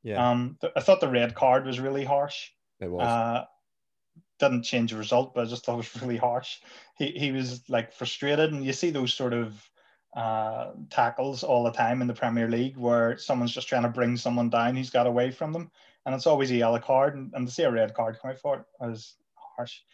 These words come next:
Speaker 2: Uh, and I also, I thought the fourth goal was offside. I haven't seen a good replay of it still, um, but the fourth goal just looked really offside.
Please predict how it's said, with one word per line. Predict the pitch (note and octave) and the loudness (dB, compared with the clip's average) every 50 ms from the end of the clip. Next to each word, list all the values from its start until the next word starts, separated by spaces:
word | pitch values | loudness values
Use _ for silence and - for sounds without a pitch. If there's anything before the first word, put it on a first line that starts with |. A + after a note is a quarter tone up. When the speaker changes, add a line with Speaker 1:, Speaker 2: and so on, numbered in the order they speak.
| _ _ _ _ _ - | _ _ _ _ _ 0
Speaker 2:
Uh, | C3 A#2+ A#2+ A#2+ B2 - | 4 4 6 4 4 2
and | C#3 C#3+ | 0 4
I | D#3 | 4
also, | F3+ E3+ - F3+ C#3+ C3+ - - _ _ _ _ _ _ _ _ _ _ _ _ _ _ _ _ _ - | 4 4 4 2 0 0 -2 -8 _ _ _ _ _ _ _ _ _ _ _ _ _ _ _ _ _ -10
I | - | -4
thought | - A3+ A3+ - | -2 -2 -2 -2
the | E3 | -4
fourth | - - D3 D3+ D3+ - | -2 0 0 0 0 0
goal | F3+ F3+ F3 | -2 -2 -2
was | D#3 C3+ | 0 2
offside. | C3+ B2+ B2+ - - D3 D#3+ F3 | 2 2 4 2 2 2 4 4
I | E3 | 4
haven't | G3 A3 G#3 | 4 2 2
seen | - A3+ E3 | 0 -2 -2
a | C3+ | -2
good | C3+ B2 | -2 -2
replay | A#2 A#2+ B2+ B2+ - G3+ G3+ | 0 -2 -2 0 2 4 4
of | G3+ G3 | 4 4
it | G3+ - | 2 -4
still, | - - A3+ A3+ A#3 A3+ - - - - - | -8 -4 -2 -2 -2 -4 -6 -12 -14 -6 -2
um, | C3 C3 C3+ C3 C3+ C#3 - - _ - | 0 0 2 0 -2 -4 -8 -14 _ -10
but | - - - | -10 -10 -8
the | - D3 | -10 -6
fourth | - - G#3 G3 - | -2 0 0 0 0
goal | - C3+ C3 D3+ | -2 -4 -4 -4
just | D3+ D3 - - | -4 -6 -4 -4
looked | C#3+ C#3 - - | -6 -6 -6 -6
really | C3 B2+ C3 C3+ C3+ C#3 C3+ C3 | -4 0 0 2 2 2 2 4
offside. | B2 B2+ B2+ - - C#3 C3+ D#3+ G#3 G#3+ - | 4 4 4 2 0 0 2 2 0 -2 -4